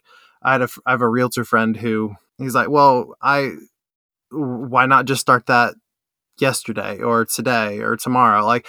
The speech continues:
like any, every day, like when you put, when you go to sleep and then wake up, that's a fresh start. So you, you, you have a fresh start every twenty-four hours. I mean,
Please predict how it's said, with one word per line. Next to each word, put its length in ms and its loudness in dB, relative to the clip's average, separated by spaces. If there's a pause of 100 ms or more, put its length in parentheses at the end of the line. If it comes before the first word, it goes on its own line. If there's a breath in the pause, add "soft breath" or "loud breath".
(140 loud breath)
like 220 0
any, 400 4
every 420 4
day, 280 0
like 200 0
when 140 -2
you 200 -2
put, 260 -2 (360)
when 220 -4
you 220 -4 (260)
go 160 2
to 80 4
sleep 320 0
and 100 2
then 160 0
wake 280 0
up, 140 0
that's 260 2
a 60 -2
fresh 340 -2
start. 360 -10
So 120 -4
you, 180 -4
you, 220 -4
you 160 -4
have 160 4
a 60 -2
fresh 280 2
start 240 2
every 220 0
twenty-four 540 0
hours. 540 4
I 220 -4
mean, 240 -8